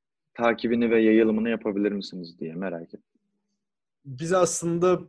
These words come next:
Speaker 2: burada kendimiz içerik üretme işini bir noktaya getirdik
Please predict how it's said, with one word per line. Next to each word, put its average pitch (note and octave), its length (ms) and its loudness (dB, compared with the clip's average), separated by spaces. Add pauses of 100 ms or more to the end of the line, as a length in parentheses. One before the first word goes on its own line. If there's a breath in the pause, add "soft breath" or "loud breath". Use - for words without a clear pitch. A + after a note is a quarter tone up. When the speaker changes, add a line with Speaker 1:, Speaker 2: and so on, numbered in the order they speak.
Speaker 2:
burada D3+ 600 4
kendimiz D3+ 580 -4
içerik D#3 400 -6
üretme D3 480 -2 (120)
işini C#3 420 -6 (840)
bir D3 240 -8
noktaya C3+ 400 -4
getirdik C#3 480 -6